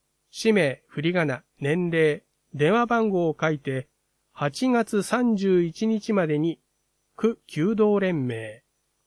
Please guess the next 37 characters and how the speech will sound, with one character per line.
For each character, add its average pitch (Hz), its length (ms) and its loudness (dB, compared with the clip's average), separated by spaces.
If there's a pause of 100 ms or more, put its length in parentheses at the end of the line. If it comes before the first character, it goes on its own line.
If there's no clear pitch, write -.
(180)
メ 165 200 4
ー - 20 2
ル 202 140 4
ア 185 80 0
ド 165 100 -2
レ 151 80 -4
ス、 - 260 -8 (640)
エ 143 100 -4
ス 247 220 -2
ユ 226 300 2
ー 196 60 -2
ジ 180 320 -4
ー 165 100 2
ア 147 60 0
イ、 123 140 -8 (500)
数 214 340 -2
字 196 160 -6
で 175 320 0
七 175 300 0
三 170 380 -2
九、 117 440 -10 (1040)
デ 143 120 -2
ィ 214 200 2
ー 226 80 2
オ 214 220 2
ー - 40 -20
ケ 165 400 -2 (320)
ー 151 60 -2
エ - 20 0
ム 202 400 6
オ 190 80 4
ー - 20 0
ユ 156 340 -2 (640)
ー - 0 -
四 208 420 2
五 196 320 4
三、 120 400 -10